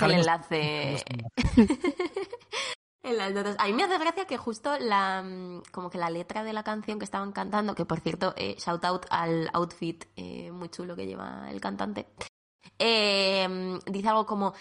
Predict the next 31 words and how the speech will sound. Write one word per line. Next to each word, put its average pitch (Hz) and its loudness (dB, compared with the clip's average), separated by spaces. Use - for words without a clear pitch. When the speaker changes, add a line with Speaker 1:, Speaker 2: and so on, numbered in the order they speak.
Speaker 1:
"Te 220 0
saco 220 2
a 254 0
cenar, 254 2
pero 247 0
en 208 -2
vez 202 0
de 220 0
comer, 214 0
juegas 214 -2
con 220 -8
tu 196 -14
comida", 165 -4
que 165 -8
me 160 -6
pareció 165 -6
como 202 -2
foreshadowing 175 0
raro 160 0
Speaker 2:
Sí, - -10
Speaker 1:
de - -4
Speaker 2:
la 151 0
verdad 143 0
Speaker 1:
lo 151 0
que 165 0
Speaker 2:
que 175 2
Speaker 1:
iba - 0
a - -6
Speaker 2:
sí. - -6
Speaker 1:
pasar 247 -4
después. 262 -2